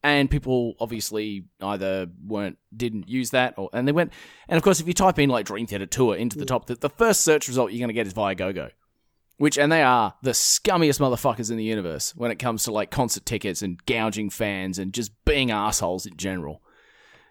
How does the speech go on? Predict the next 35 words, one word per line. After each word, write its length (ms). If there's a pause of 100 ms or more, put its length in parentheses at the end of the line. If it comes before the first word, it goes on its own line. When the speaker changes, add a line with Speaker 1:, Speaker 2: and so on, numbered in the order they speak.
(140)
Speaker 1:
And 220
there 80
was 160
an 80
email, 460
there 120
was 140
a 80
message 360
that 100
went 160
around 520
that 140
said 240
something 260
along 140
the 60
lines 340
of, 160
"Oh, 220
if 120
you've 180
bought 200
tickets 220
from 100
Viagogo, 680
the 80
promoter's 360
not 120
gonna 200
honour 220
them 260
because, 600
you 60
know, 360